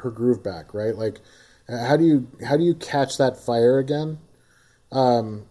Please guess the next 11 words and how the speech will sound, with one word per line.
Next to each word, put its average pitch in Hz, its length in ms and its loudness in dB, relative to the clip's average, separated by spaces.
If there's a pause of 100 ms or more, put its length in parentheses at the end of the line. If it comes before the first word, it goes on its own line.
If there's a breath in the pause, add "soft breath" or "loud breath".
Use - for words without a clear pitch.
can 180 280 2
be 175 140 8
really 151 240 6
challenging. 120 560 -6
There 156 100 8
are 185 120 8
definitely 175 960 0
defeats 160 520 2
that, 131 240 2 (240)
that 131 180 6
are, 123 300 2